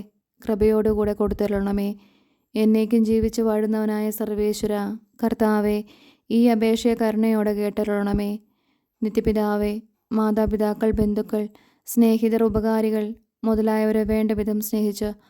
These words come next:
അവർക്ക് വേണ്ട നന്മ ചെയ്യണമെന്ന് അങ്ങ് കൽപ്പിച്ചിരിക്കുന്നുവല്ലോ. ഞങ്ങൾക്ക് ജന്മം നൽകി പ്രിയത്തോടുകൂടി വളർത്തി സഹായിച്ചവരും പലവിധ ഉപകാരങ്ങൾ ഞങ്ങൾക്ക് ചെയ്തവരും ഞങ്ങളുടെ ബന്ധുക്കൾ, സ്നേഹിതർ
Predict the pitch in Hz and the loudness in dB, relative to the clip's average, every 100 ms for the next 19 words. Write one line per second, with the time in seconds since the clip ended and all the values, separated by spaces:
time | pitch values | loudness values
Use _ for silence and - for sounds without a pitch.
0 | _ _ _ 226 226 226 226 226 226 220 | _ _ _ -2 2 2 2 2 2 2
1 | 226 226 226 233 220 220 220 214 208 - | 2 2 2 2 2 0 0 -2 -6 -12
2 | _ 208 214 208 214 214 - 214 208 208 | _ -6 -4 -2 -4 -2 0 0 -2 -4
3 | 202 202 202 196 - _ _ _ _ 226 | -2 -2 -4 -6 -10 _ _ _ _ 2
4 | 220 214 220 220 214 214 214 214 208 208 | 4 4 2 2 2 2 2 0 -2 -4
5 | 214 233 _ - 226 214 214 226 220 220 | -6 -10 _ -2 0 2 0 2 2 2
6 | 220 214 214 208 226 233 220 220 220 214 | 2 2 0 0 -2 -2 -2 0 0 -2
7 | 208 202 202 _ _ _ _ 226 220 220 | -2 -4 -8 _ _ _ _ 0 2 4
8 | 226 220 220 226 220 220 220 220 214 214 | 4 2 2 0 0 0 0 0 0 0
9 | 214 220 214 208 208 208 214 _ _ _ | 0 0 -2 -2 -4 -6 -10 _ _ _
10 | - 226 226 226 220 226 220 220 220 220 | 0 4 4 4 2 2 0 0 0 -2
11 | 226 214 220 214 | -2 -2 0 -2